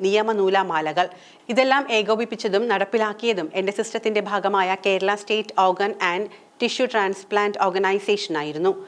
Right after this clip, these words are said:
ഓരോ നിമിഷവും സങ്കീർണമായ ഈ ദൗത്യത്തിന് നേതൃത്വം നൽകുകയും വേണ്ട നിർദ്ദേശങ്ങൾ തരികയും ചെയ്ത കേസോട്ടോ നോഡൽ ഓഫീസർ ഡോക്ടർ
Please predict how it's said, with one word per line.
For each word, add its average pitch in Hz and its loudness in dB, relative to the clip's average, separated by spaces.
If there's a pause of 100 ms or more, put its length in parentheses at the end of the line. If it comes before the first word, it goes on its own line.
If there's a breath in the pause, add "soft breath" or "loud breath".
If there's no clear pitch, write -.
(260 loud breath)
ഓരോ 262 4
നിമിഷവും 277 -2 (120)
സങ്കീർണമായ 233 2 (160)
ഈ - -2 (100)
ദൗത്യത്തിന് 196 0 (100)
നേതൃത്വം 196 2
നൽകുകയും 190 2 (340 loud breath)
വേണ്ട 240 2
നിർദ്ദേശങ്ങൾ 247 0
തരികയും 208 0
ചെയ്ത 190 0 (360 loud breath)
കേസോട്ടോ 277 2
നോഡൽ 220 2 (100)
ഓഫീസർ 220 -2
ഡോക്ടർ 202 2